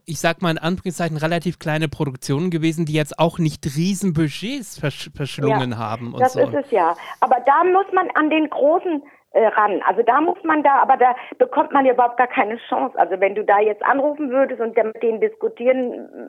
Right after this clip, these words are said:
Speaker 2: würdest, würden die dich da nicht la-, äh, ranlassen.
Speaker 1: Mhm.
Speaker 2: Die, weil ja da, die, die machen ihr Ding. Das, das gibt nur Jürgens und Kimmich und das ist alles.
Speaker 1: Mhm, mhm.
Speaker 2: Und, äh,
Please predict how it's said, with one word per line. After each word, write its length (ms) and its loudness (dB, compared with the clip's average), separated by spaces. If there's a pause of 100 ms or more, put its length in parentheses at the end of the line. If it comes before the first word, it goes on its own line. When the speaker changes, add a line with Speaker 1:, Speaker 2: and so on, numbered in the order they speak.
(100)
Speaker 2:
würdest, 260 -4
würden 200 -2
die 80 -6
dich 220 -16
da 160 4
nicht 160 -6 (120)
la-, 160 -4
äh, 120 0
ranlassen. 500 -4 (160)
Speaker 1:
Mhm. 480 -12
Speaker 2:
Die, 140 -4
weil 200 2
ja 100 4
da, 120 2 (420)
die, 240 -6
die 160 2 (140)
machen 260 -2
ihr 140 2
Ding. 160 2 (640)
Das, 120 2 (120)
das 160 2
gibt 220 -4
nur 140 4
Jürgens 380 0
und 160 -4
Kimmich 340 0
und 160 0
das 140 0
ist 180 -8
alles. 240 0 (220)
Speaker 1:
Mhm, 420 -10 (100)
mhm. 340 -12 (100)
Speaker 2:
Und, 300 0
äh, 240 0